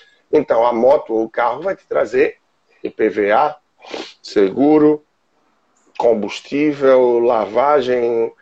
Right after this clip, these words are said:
estacionamento, flanelinha, vai trazer tudo aí, vai trazer tudo. Isso quer dizer que não é um ativo, é um passivo, é algo que você traz, que sim, pode ser um bem de valor,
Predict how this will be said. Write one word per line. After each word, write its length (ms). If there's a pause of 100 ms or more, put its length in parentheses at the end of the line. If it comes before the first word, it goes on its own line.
(140)
estacionamento, 840
flanelinha, 680
vai 100
trazer 360
tudo 400
aí, 180 (240)
vai 100
trazer 280
tudo. 280
Isso 320
quer 180
dizer 520 (100)
que 340 (380)
não 360
é 80
um 160
ativo, 500
é 20
um 140
passivo, 760 (460)
é 180
algo 380
que 80
você 300
traz, 560
que 160
sim, 320
pode 280
ser 80
um 100
bem 260
de 80
valor, 480